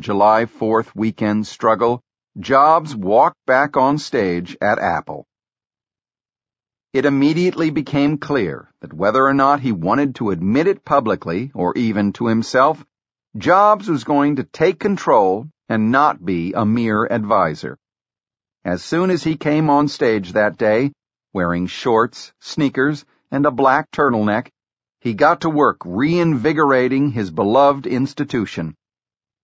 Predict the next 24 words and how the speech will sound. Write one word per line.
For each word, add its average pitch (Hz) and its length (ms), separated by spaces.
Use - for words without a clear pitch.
"Okay, 127 440
tell 185 240
me 185 180
what's 170 280
wrong 131 400
with 95 120
this - 220
place," 90 440
he 87 160
said. 92 340
There 104 140
were 123 240
some 135 180
murmurings, 117 760
but 95 200
Jobs 117 520
cut - 280
them 117 180
off. 104 320
"It's 131 260
the 147 120
products," 151 800
he 98 200
answered. 90 440